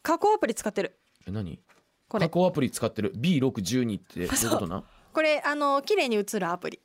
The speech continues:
Speaker 2: あ、そうなんだ。
Speaker 1: もうそんなの使わなくたってめっちゃ綺麗でしょ。
Speaker 2: まずどん-、どんな感じかっていうと、
Speaker 1: はい。
Speaker 2: まあ、晴れ着姿の、これはお三方でしょうね。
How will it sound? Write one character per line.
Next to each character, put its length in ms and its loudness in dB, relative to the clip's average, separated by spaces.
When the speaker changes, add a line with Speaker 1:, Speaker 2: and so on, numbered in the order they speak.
Speaker 2:
あ、 100 2
そ 140 -2
う 20 0
な 60 -2
ん 20 -4
だ。 60 0
Speaker 1:
も 80 4
う 40 2
そ 160 2
ん 60 6
な 100 4
の 60 0
使 220 -2
わ 80 4
な 80 2
く 80 -6
た 80 0
っ 40 -6
て 80 -4
め 60 4
っ 40 2
ち 80 4
ゃ 40 4
綺 0 -
麗 20 0
で 60 2
し 20 6
ょ。 20 6
Speaker 2:
ま 120 4
ず 0 -
ど 100 2
ん-、 40 0
ど 100 4
ん 40 0
な 100 2
感 180 4
じ 80 0
か 100 4
っ 40 -2
て 120 -4
い 40 4
う 80 0
と、 180 6
Speaker 1:
は 80 4
い。 20 2
Speaker 2:
ま 60 4
あ、 60 6
晴 180 6
れ 60 4
着 20 6
姿 380 4
の、 180 2
こ 120 0
れ 120 6
は 160 4
お 80 6
三 220 2
方 200 0
で 120 -4
し 100 -4
ょ 80 -4
う 60 -6
ね。 360 2